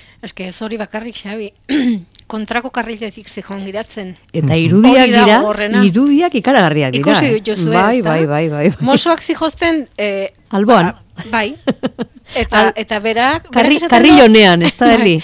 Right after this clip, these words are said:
Speaker 1: Bai. Berak esaten du, etzala ezertaz konturatu, etzala akordatzen, baina kontua da,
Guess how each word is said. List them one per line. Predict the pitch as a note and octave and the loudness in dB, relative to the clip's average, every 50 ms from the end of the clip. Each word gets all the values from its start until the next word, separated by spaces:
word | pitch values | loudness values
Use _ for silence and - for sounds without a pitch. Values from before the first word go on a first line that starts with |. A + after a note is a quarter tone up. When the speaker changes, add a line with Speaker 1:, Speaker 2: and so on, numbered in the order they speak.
| - - | -6 -8
Speaker 1:
Bai. | G3+ F#3 G3 - | -8 -8 -8 -10
Berak | - A3+ B3 C#4 E4+ - | -6 -2 -2 -2 -2 -2
esaten | F4 - E4 D4+ E4+ E4+ | -4 -8 -8 -8 -6 -6
du, | E4+ F#4 F4 - | -6 -8 -8 -8
etzala | A#3 - - - C4 B3+ A3 G3+ F#3 F3 F3 E3+ E3 D#3 C3 D#3 F3+ - | -12 -12 -10 -10 -8 -6 -4 -4 -4 -4 -6 -6 -8 -10 -12 -14 -16 -18
ezertaz | - G#3+ - A3+ G3+ - - G3+ G3 - | -18 -16 -14 -14 -14 -12 -12 -14 -14 -12
konturatu, | _ G#3 G3+ G3+ - G#3 G3 F#3+ F#3+ G3 G3 E4+ C4+ G#3 - | _ -14 -14 -12 -12 -10 -10 -8 -8 -8 -8 -8 -8 -8 -6
etzala | C4+ - - C#4 C4 B3+ | -8 -6 -4 -2 -4 -4
akordatzen, | - - G#3 F#3+ F#3+ F#3+ - - G#3 G3 G#3 A#3+ B3 _ _ _ _ - - _ _ _ | -4 -6 -8 -8 -8 -8 -8 -10 -10 -10 -10 -10 -12 _ _ _ _ -20 -20 _ _ _
baina | F#3+ F#3 F3+ E3 E3+ E3+ E3+ | -12 -12 -12 -10 -10 -12 -10
kontua | - G#3 G#3 G3+ - G#3+ G#3+ G3+ | -10 -10 -10 -8 -8 -4 -4 -4
da, | G3+ G#3+ A3 | -4 -4 -4